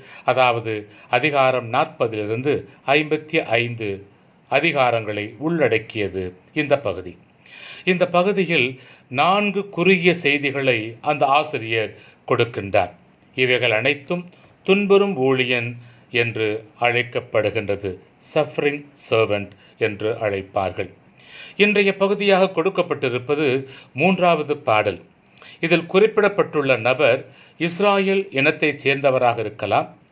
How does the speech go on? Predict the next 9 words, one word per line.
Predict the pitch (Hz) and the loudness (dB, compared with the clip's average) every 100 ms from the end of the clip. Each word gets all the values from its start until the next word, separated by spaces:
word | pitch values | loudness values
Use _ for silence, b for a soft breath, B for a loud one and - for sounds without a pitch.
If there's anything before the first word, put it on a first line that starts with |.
| B B B | B B B
அவர்களில் | - 151 190 180 185 196 - - | -2 0 2 0 -2 -2 -8 -4
ஒருவர் | 110 117 127 175 175 B B | 0 2 4 2 0 B B
அந்த | 139 135 | -4 0
இனம் | 131 160 190 196 - | -2 0 -2 -4 -8
விடுதலை | 117 143 185 175 165 | -2 2 2 2 0
பெற | 143 127 | 0 0
வேண்டி | 110 117 113 117 92 B B B | 0 -4 -2 -4 -6 B B B
தன் | 165 151 | -2 -2
உயிரை | 131 156 185 175 170 | -4 -2 0 0 -2